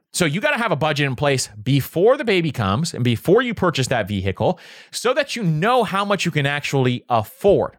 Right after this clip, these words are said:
Now, we talked about how much you can afford when it comes to cars, a bunch of different factors into play. So make sure you check out those episodes if you haven't heard them already, 'cause it's really, really important to make sure that you know this stuff before you go buy that larger vehicle with the third row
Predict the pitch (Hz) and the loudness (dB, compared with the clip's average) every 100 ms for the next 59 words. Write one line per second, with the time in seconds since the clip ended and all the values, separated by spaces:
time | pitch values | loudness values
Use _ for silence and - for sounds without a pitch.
0 | _ 127 123 143 - 180 - 156 156 156 | _ -4 0 0 0 -2 0 -2 0 0
1 | 139 143 147 131 143 135 135 131 131 117 | -2 -2 -2 0 2 2 2 0 -4 -4
2 | - 208 214 196 - - - 151 139 143 | -2 2 2 0 -10 -20 -6 -4 -2 -2
3 | 131 151 135 139 131 123 185 226 220 180 | -2 -2 -4 -4 -4 -2 0 2 2 0
4 | 247 - 233 190 202 185 185 160 170 160 | 0 0 -2 -2 -2 -2 -2 0 0 0
5 | 156 139 131 147 151 131 139 143 135 127 | 0 0 0 0 0 -2 -2 -2 0 0
6 | 135 151 175 - - - - 151 131 127 | 2 0 -2 -6 -20 -14 0 2 2 2
7 | 226 254 247 233 170 196 175 165 151 175 | 2 2 0 0 2 2 2 -2 -2 -4
8 | 214 - 208 196 190 185 175 202 208 170 | -2 -2 0 0 0 0 0 0 2 -2
9 | - - 120 113 - _ _ 156 139 165 | -2 -2 -2 -2 -12 _ _ -4 0 0
10 | 156 151 135 123 123 123 120 120 120 110 | 2 0 0 0 0 0 0 -2 0 0
11 | 117 110 120 113 - - - 123 120 123 | 0 0 0 -2 -2 -12 -6 -4 -2 0
12 | 127 113 117 117 117 | 0 0 0 2 2